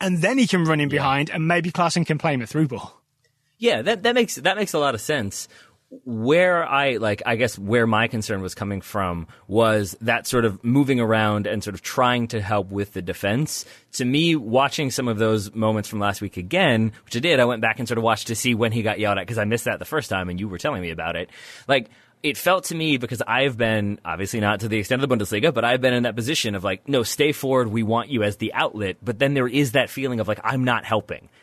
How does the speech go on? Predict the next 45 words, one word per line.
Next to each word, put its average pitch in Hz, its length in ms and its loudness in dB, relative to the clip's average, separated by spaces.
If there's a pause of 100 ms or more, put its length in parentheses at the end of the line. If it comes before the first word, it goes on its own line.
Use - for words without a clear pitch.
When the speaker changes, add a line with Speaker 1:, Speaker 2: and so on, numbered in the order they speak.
Speaker 2:
The, 147 180 0
my, 135 220 2
all 147 260 2
my 151 100 4
teammates 127 340 0
are 117 40 0
back. 107 240 0
It's 117 100 -6
a 117 60 -6
four 131 220 0
five 113 420 2 (160)
zero 117 440 4
one. 110 460 2 (240)
I 156 140 2
should 131 200 -2
be 120 120 2
doing 120 320 2
something." 85 380 -6
And 104 100 0
I 117 60 0
almost 127 380 0
wonder 110 240 0
if 101 80 -2
there's 104 200 0
an 101 60 -6
element 101 360 -2
of 85 100 -8
just, 107 360 -2
like, 92 180 -6 (200)
he 139 180 2
needs 143 240 2
it 143 120 -2
reinforced. 123 640 0
Like, 95 180 -6
"Dude, 131 300 0 (240)
we 104 100 -2
don't 127 260 0
need 120 180 2
you 120 80 2
doing 113 260 2
that. 107 280 0 (100)
We 95 120 -6
appreciate 147 640 0
the 131 200 2
inclination. 147 640 -2